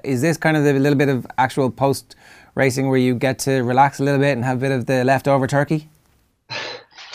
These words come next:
Speaker 2: Uh, a bit, yeah. So, I mean, we were obviously, you know, I think we rode out a hundred and nine horses on Christmas Day,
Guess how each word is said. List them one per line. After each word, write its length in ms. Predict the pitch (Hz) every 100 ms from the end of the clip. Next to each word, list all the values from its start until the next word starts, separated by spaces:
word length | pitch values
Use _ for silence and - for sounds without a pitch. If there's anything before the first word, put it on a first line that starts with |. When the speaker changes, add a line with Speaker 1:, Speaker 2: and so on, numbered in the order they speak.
| - -
Speaker 2:
Uh, 540 | 127 139 139 - 139
a 60 | -
bit, 240 | 175 135
yeah. 260 | 135 139 127
So, 160 | -
I 40 | 127
mean, 200 | 127 127
we 100 | 131
were 140 | 131
obviously, 340 | 135 131 - 131
you 120 | 123
know, 160 | 123
I 40 | 120
think 140 | 120
we 80 | 127
rode 240 | 123 127
out 180 | 123 117 - - _ _ _ _ _ _ _ _ _ -
a 40 |
hundred 220 | 135 131 117
and 80 |
nine 180 | 120 127
horses 380 | 120 117 117 113
on 80 | 110
Christmas 380 | 127 117 110 -
Day, 380 | 113 113 113